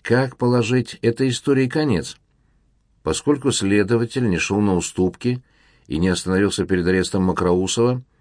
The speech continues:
я поняла, что придётся его заменить, ведь Мокроусову ничего не стоило официально заявить, что это Надежда убила его любовницу, и тогда на нашу семью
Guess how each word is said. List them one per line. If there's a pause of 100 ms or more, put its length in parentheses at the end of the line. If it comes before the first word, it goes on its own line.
(120)
я
поняла,
что
придётся
его
заменить, (640)
ведь
Мокроусову (340)
ничего
не
стоило
официально
заявить, (300)
что
это
Надежда
убила
его
любовницу, (440)
и
тогда
на
нашу
семью